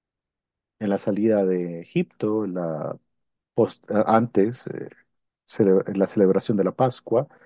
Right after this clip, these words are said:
y posterior, eh, salida del pueblo de Israel de Egipto. Pero aquí estamos frente a dos momentos del Jordán, inclusive en Josué se menciona otra vez el Jordán, es decir,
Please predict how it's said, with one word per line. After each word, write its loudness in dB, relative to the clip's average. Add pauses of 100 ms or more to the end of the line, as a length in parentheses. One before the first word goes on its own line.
(160)
y -8
posterior, -2 (800)
eh, 0
salida 0 (560)
del -4
pueblo 0
de -2
Israel -6
de -8
Egipto. -6 (500)
Pero 4 (280)
aquí -2
estamos 0 (640)
frente 2
a 0 (920)
dos 2
momentos -2
del -2
Jordán, -6
inclusive -4 (460)
en -2
Josué 2
se -2
menciona -2
otra 0
vez -2
el -10
Jordán, -8
es -14
decir, -4